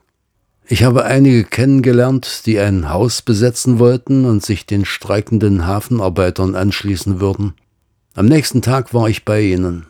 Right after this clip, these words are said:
als sie die Räumlichkeiten des Unternehmerverbandes eingemauert haben. „Alle Macht dem Volke“, habe ich auf die frischen Steine gesprüht. Das also war der Tag, an dem der Mensch geboren wurde,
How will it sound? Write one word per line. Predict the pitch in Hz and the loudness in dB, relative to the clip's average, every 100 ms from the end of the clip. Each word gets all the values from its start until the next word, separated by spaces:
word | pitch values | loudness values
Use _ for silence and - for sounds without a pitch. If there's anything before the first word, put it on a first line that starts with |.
| - | -10
als | 85 85 | -8 -4
sie | 104 90 | -2 2
die | 101 | 2
Räumlichkeiten | 95 107 131 120 - 107 104 110 | 2 2 2 0 -4 -8 -4 -4
des | 101 - | -4 -4
Unternehmerverbandes | 113 98 98 107 113 95 90 85 90 87 85 - - | -6 -2 0 2 0 -2 -4 -4 -4 -4 -8 -12 -14
eingemauert | - 95 113 107 87 82 82 - | -4 0 2 0 -2 -4 -6 -10
haben. | 87 85 85 87 - _ _ _ _ | -8 -8 -6 -8 -10 _ _ _ _
„Alle | - 120 127 127 123 | -4 -2 0 0 2
Macht | 117 117 120 - - - | 2 0 -2 -6 -14 -6
dem | 101 101 | -2 -2
Volke“, | - 104 120 - 92 65 - _ - | -2 -4 -4 -4 -8 -10 -20 _ -10
habe | 87 78 | -8 -6
ich | 87 80 | -8 -8
auf | 80 - | -12 -10
die | 85 | -10
frischen | - 87 - 82 | -8 -8 -6 -8
Steine | - 80 80 85 | -8 -8 -8 -8
gesprüht. | 82 78 - - 80 - - _ _ _ _ _ _ _ | -10 -12 -10 -8 -8 -10 -18 _ _ _ _ _ _ _
Das | - 90 - | -4 -4 -4
also | 110 113 101 120 117 | 0 2 4 4 4
war | 117 113 | 2 0
der | 110 | 0
Tag, | - 113 117 | -2 -4 -2
an | 117 104 | 0 0
dem | 107 104 98 | 0 -2 -2
der | 117 135 | 0 0
Mensch | 139 123 123 - | 2 0 -2 -4
geboren | 123 98 107 107 107 95 | -4 0 0 2 0 -2
wurde, | 101 98 98 87 | -4 -4 -4 -6